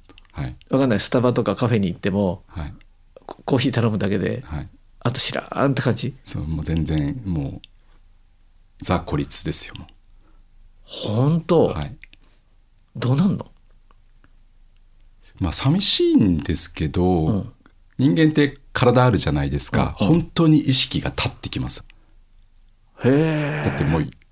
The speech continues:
Speaker 1: 考えることしかないから。
Speaker 2: あ、会話がないと。あ、
Speaker 1: そう、
Speaker 2: そうか。
Speaker 1: 澄み渡っていくんですよ。
Speaker 2: あのさ、
Speaker 1: はい。
Speaker 2: 自己啓発セミナーでさ、変わったセミナーがあって、
Speaker 1: はい。
Speaker 2: 山の中に入って、
Speaker 1: あ、はい。
Speaker 2: 誰とも会話しないで、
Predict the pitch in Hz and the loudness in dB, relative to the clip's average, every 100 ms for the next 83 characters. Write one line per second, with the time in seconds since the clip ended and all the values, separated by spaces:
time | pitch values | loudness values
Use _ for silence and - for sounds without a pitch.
0 | - - 185 214 208 202 110 82 78 80 | -6 -2 0 0 2 2 2 0 -2 -2
1 | - 76 76 71 - - 73 73 - - | -2 -2 -2 -2 -4 -4 -2 -4 -6 -16
2 | - 123 - - - - 226 247 240 233 | -8 -6 -6 -14 -4 2 4 4 4 2
3 | 233 131 - - - - - - - - | 2 0 -4 -12 -12 -4 0 2 2 4
4 | 185 226 180 196 175 135 95 92 90 80 | 4 6 6 6 6 4 2 -2 0 0
5 | - 73 69 - - - - _ _ _ | 0 -4 -8 -16 -20 -20 -20 _ _ _
6 | _ _ _ - - 139 - 160 - - | _ _ _ -12 -4 -2 0 -2 -2 -10
7 | - 73 - - - 120 175 208 254 240 | -12 -12 -12 -14 -6 -4 -2 0 2 2
8 | 233 254 196 107 101 - 95 - 170 - | 0 0 0 -2 -4 -4 -2 0 -2 0
9 | - 170 131 95 101 - - 104 - - | 0 2 0 -2 -4 -8 0 0 0 -6
10 | _ _ _ _ _ - 117 151 202 208 | _ _ _ _ _ -4 0 2 2 2
11 | 202 127 107 95 - 120 131 90 85 95 | 2 2 2 0 0 4 4 4 2 2
12 | 127 185 202 202 - 165 175 170 175 151 | 4 4 4 2 2 2 2 0 0 0
13 | 92 107 95 | 0 0 0